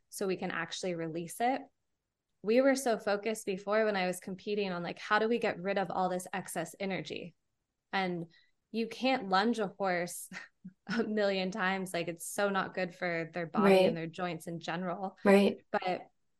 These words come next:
Speaker 1: it was all management. It wasn't actually, like, releasing some of this survival energy.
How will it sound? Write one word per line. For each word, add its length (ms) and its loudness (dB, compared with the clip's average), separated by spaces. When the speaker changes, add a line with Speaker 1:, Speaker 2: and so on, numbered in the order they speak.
Speaker 1:
it 80 -2
was 120 -4
all 180 2
management. 720 -2
It 100 -6
wasn't 380 -4
actually, 560 -4
like, 380 -6
releasing 840 -4
some 220 -6
of 60 -8
this 220 -8
survival 500 -6
energy. 560 -10